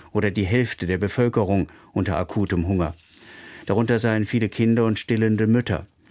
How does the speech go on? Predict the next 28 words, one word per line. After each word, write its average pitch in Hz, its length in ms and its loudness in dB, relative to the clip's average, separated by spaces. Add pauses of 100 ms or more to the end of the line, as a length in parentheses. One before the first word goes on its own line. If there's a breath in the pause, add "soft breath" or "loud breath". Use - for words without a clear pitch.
(400 loud breath)
Der 107 100 2
Sudan 120 500 2
sei 139 140 4
das 120 180 0
einzige 135 460 0
Land 113 320 0
auf 87 120 -4
der 95 180 0
Welt, 110 300 0 (280 loud breath)
für 110 140 0
das 104 220 0
derzeit 110 500 0
eine 98 260 0
Hungersnot 92 580 0
bestätigt 98 560 -2
sei, 90 320 -2 (320 loud breath)
erklärte 90 540 -2
Chataraj. 85 580 -2 (640 loud breath)
Zudem 120 460 2
herrsche 113 400 0
in 113 80 2
dem 110 140 0
Land 110 320 0 (160)
die 98 80 0
schlimmste 117 640 0
humanitäre 98 640 0
Krise 95 480 -2
weltweit. 87 600 -4